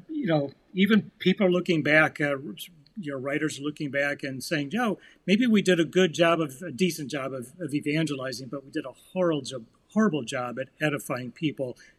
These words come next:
discipling them, and preparing them for life in, you know, in this, <laughs> in the real world."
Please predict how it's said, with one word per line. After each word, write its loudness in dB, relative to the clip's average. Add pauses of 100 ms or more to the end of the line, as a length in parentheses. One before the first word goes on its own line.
(120)
discipling -2
them, -2 (360)
and -6
preparing 0
them -8
for -6
life 0
in, -8 (240)
you -2
know, -8
in -6
this, 0
<laughs> 2
in 2
the 10
real 8
world." 4